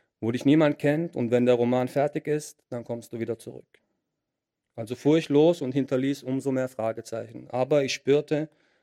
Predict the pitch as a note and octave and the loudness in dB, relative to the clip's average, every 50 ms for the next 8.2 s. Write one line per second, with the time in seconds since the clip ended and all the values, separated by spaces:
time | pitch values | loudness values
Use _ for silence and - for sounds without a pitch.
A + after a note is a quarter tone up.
0 | _ _ _ _ A2+ A#2 - - - - A#2 A#2 A2+ B2 B2 C3 C3 B2 B2 A#2+ | _ _ _ _ -6 -6 -6 -6 -8 -6 -6 0 2 2 2 2 0 0 0 -2
1 | A#2+ A#2+ - A#2+ G#2+ A2 A#2 A#2 B2+ C3+ C3+ C#3 C3+ - _ - C#3 C#3 C3 A#2 | -4 -6 -6 -8 -4 -2 -2 0 0 -2 -4 -6 -10 -10 _ -8 -6 -6 -6 -6
2 | A#2+ A2+ - C3+ - - B2+ - _ - A2+ A2+ A2+ A2+ A2 - _ A2+ A2 A2 | -8 -8 -8 -14 -14 -14 -14 -14 _ -14 -12 -12 -12 -14 -16 -14 _ -16 -16 -16
3 | _ _ _ _ _ _ _ _ _ _ _ _ _ _ _ _ _ _ _ _ | _ _ _ _ _ _ _ _ _ _ _ _ _ _ _ _ _ _ _ _
4 | _ _ _ _ _ _ _ _ _ _ _ _ _ _ _ _ _ _ _ _ | _ _ _ _ _ _ _ _ _ _ _ _ _ _ _ _ _ _ _ _
5 | _ _ _ _ _ _ _ _ _ _ _ _ _ _ _ - - - C3+ C#3 | _ _ _ _ _ _ _ _ _ _ _ _ _ _ _ -16 -4 2 2 2
6 | D#3+ - F3 - _ D3 C3+ C3 C3+ C#3 C#3+ C3+ B2+ B2 B2 B2+ C3 C3 B2+ B2+ | 4 2 -2 -2 _ 0 2 4 4 4 4 4 2 0 2 2 2 2 0 0
7 | A#2 C3 A#2+ - A#2+ A#2 B2+ B2+ - C3+ B2 - - A2+ A2+ A2+ A#2+ A#2 - A2+ | 0 -2 0 2 0 -2 -2 -4 -6 -8 -8 -4 -2 -2 -2 -2 -4 -6 -8 -8
8 | G#2+ G#2 G#2 G#2+ | -8 -8 -10 -16